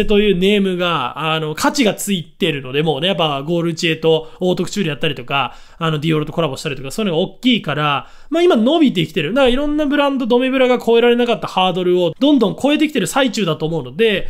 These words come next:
まあ、このまま、まあ、ある程度もうちょっと攻めないといけないと思うんだけど、結局そのカリスマ的なブランドって、まあ、ギャルソンも幼児もそうだけど、まあ、例えばじゃあ一世とかもそうだし、まあ、じゃあ海外で言えばリックとかああいうとこも、ある程度やっぱ前衛的、あの、その、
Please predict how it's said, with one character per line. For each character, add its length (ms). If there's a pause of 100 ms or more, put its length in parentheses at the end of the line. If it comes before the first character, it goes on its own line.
(320)
ま 120
あ、 20
こ 220
の 100
ま 140
ま、 360
ま 180
あ、 100
あ 100
る 140
程 220
度 100
も 220
う 20
ち 60
ょ 20
っ 20
と 60
攻 160
め 80
な 80
い 60
と 40
い 60
け 60
な 80
い 20
と 80
思 60
う 20
ん 20
だ 60
け 80
ど、 100
結 200
局 140
そ 120
の 180 (220)
カ 100
リ 80
ス 80
マ 100
的 120
な 80
ブ 80
ラ 100
ン 60
ド 80
っ 20
て、 80
ま 80
あ、 20
ギ 80
ャ 80
ル 80
ソ 120
ン 40
も 60
幼 220
児 80
も 80
そ 160
う 20
だ 80
け 160
ど、 360 (120)
ま 100
あ、 60
例 60
え 20
ば 60
じ 80
ゃ 20
あ 20
一 120
世 200
と 120
か 80
も 80
そ 160
う 20
だ 80
し、 420
ま 120
あ、 80
じ 80
ゃ 20
あ 160
海 220
外 80
で 100
言 100
え 0
ば 100
リ 160
ッ 60
ク 80
と 60
か 80
あ 40
あ 20
い 20
う 40
と 60
こ 80
も、 280 (180)
あ 140
る 80
程 100
度 60
や 80
っ 20
ぱ 100
前 260
衛 40
的、 480
あ 80
の、 80
そ 140
の、 220